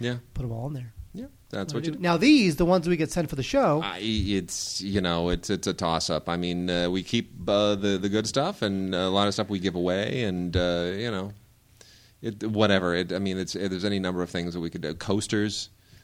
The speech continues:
Speaker 2: Bon-,
Speaker 1: Um,
Speaker 2: bonfire?
Speaker 1: Bonfire. Um, clay pigeons.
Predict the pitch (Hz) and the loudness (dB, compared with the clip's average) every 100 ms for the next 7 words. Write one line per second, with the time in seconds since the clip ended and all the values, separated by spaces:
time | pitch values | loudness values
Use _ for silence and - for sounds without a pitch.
0 | - 135 135 - 170 165 175 165 185 180 | -8 0 2 2 2 2 2 2 2 2
1 | 175 110 101 101 110 104 98 98 98 - | -2 0 2 2 2 2 2 2 0 -2
2 | 85 85 85 82 82 82 82 82 80 - | 0 0 0 0 -2 -4 -4 -6 -8 -4
3 | 98 95 95 107 107 - | -2 0 -2 -2 -4 -6